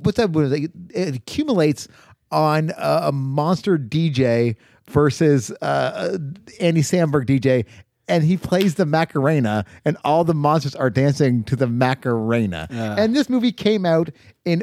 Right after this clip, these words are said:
Speaker 1: twenty eighteen.
Speaker 2: <laughs>
Speaker 1: Talk about topical movies.
Speaker 2: Uh.
Speaker 1: I'm giving this four pumpkins. <laughs> Like, it was,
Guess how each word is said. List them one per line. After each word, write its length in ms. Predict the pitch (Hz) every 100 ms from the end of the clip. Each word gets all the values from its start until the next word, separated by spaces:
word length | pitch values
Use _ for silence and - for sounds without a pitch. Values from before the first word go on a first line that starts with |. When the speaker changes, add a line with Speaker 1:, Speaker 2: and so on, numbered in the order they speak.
| -
Speaker 1:
twenty 600 | - - 185 208 202 214 -
eighteen. 1040 | 170 185 143 113 139 170 160 135 117 110
Speaker 2:
<laughs> 600 | 220 - 208 - 180 170
Speaker 1:
Talk 280 | - 233 -
about 360 | 240 226 185 160
topical 720 | - 190 180 180 185 170 156
movies. 600 | 147 156 165 143 135 120 143
Speaker 2:
Uh. 460 | 139 131 127 120
Speaker 1:
I'm 160 | 226 196
giving 340 | 180 190 185
this 160 | 170 165
four 280 | - 160 165
pumpkins. 720 | - 156 135 131 117 139 127 -
<laughs> 20 |
Like, 240 | 147 139
it 100 | 190
was, 420 | 175 160 135 113